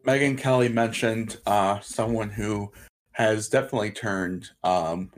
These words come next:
when in twenty sixteen, uh, she's big supporter of the former president, in my personal opinion. Uh, she mentioned, "Unlike the poser current governor, she really is,"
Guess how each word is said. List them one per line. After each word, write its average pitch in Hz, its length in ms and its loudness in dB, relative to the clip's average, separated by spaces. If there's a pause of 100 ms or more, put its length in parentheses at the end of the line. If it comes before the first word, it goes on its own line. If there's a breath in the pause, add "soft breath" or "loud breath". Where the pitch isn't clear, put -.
(240)
when 104 340 0
in 101 140 0
twenty 113 260 2
sixteen, 104 840 -4 (560 soft breath)
uh, 98 200 4
she's 107 260 -4
big 113 360 2
supporter 107 600 2
of - 200 -4
the - 80 -8 (220)
former 107 320 0
president, 104 720 -4
in 104 100 -6
my 143 160 4
personal 92 400 0
opinion. 92 500 -4 (420 loud breath)
Uh, 92 260 4 (100)
she 135 180 4
mentioned, 117 600 4
"Unlike 147 340 6
the 127 100 2
poser 135 500 4
current - 540 -12
governor, 107 280 2 (580)
she 123 220 -2
really 117 520 -4
is," 113 540 4